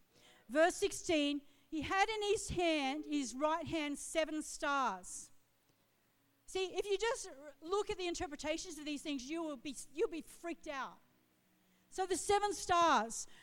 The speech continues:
the scriptures are clear that these are the senior leaders of the seven churches, the apostolic leaders of those seven churches. And what he's saying in this is that I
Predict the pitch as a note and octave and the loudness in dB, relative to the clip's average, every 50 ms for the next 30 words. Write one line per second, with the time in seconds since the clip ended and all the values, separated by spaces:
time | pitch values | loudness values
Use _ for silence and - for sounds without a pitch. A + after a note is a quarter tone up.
0 | - _ - E4 - - - - - A4 A4 G#4+ - - A4 G#4+ E4+ D#4+ F#4+ F4 | -20 _ -10 -8 -8 -8 -6 0 0 0 2 2 2 4 4 4 4 2 0 0
1 | - - - - G4 G4+ F#4 E4+ D#4 D#4 D4 - E4 F4+ F4+ D#4+ E4 E4+ D4+ C#4+ | 0 -2 -2 2 4 6 6 6 6 4 2 0 4 4 4 4 4 2 2 2
2 | D#4 - - - - - F#4 F#4+ G4 G4 G4+ G4 F#4+ F#4 F4 D#4+ D#4+ F4 F4+ F#4 | -2 -6 -6 -8 0 2 2 2 4 2 2 0 0 0 0 0 2 4 6 6
3 | F4+ D#4+ C#4+ B3+ B3+ C#4+ C#4+ - - - - - - - - D#4 D4+ C4 D4+ C#4+ | 8 8 8 6 6 2 0 -4 -8 -10 -12 -20 -18 -2 0 2 2 2 0 -2
4 | - - - - F4+ E4+ E4+ F4+ E4+ E4+ - - F4 E4+ D#4+ D#4+ D#4 - - D4 | -2 -4 -4 2 4 4 4 4 0 -2 -2 0 2 4 4 4 2 -2 -4 -4
5 | A3+ G#3 F#3+ G3 - - - - - - - - _ _ _ _ _ _ _ _ | -4 -4 -6 -10 -14 -14 -14 -14 -16 -20 -20 -20 _ _ _ _ _ _ _ _
6 | _ _ D4 D#4+ C#4 D#4 F4 - G#4 E4 - - - F#4+ F4 F4+ F4 F4 F4+ - | _ _ -8 0 4 4 4 4 2 -2 -2 2 6 10 10 10 10 6 2 -2
7 | - D4+ D4+ D#4+ E4 E4 E4 E4 E4+ E4+ C#4+ - - - C#4 C4+ A#3 - D4 D4 | -4 -2 0 2 2 4 4 2 0 0 -2 -8 -8 -6 -6 -6 -2 -2 0 0
8 | D#4 D4+ - - - E4 D#4 D4+ E4+ E4+ - - D#4+ C4+ B3 A#3 - - C4+ A3+ | 0 -2 -4 -4 -2 0 0 0 0 -4 -4 -2 -2 -2 -2 -2 -4 -4 -2 -2
9 | A3+ C4+ - - - - - - - _ _ _ _ _ _ - - D4 C#4+ E4 | -4 -4 -8 -10 -12 -12 -16 -20 -20 _ _ _ _ _ _ -14 -6 -2 6 6
10 | F#4 G4+ G#4 G4+ G4 - - - G#4 G4+ G#4 A4 A4+ A4 G#4+ G#4 F#4+ F#4 F4+ F4 | 6 6 6 4 0 -2 -4 -2 2 2 2 2 2 -2 -4 -4 -2 -2 -2 -2
11 | E4 - E4+ D4+ B3 C4+ D#4 D4 D4 D#4 D4 E4+ F#4+ G4+ | -4 -4 -6 -6 -2 0 0 0 0 0 0 2 2 0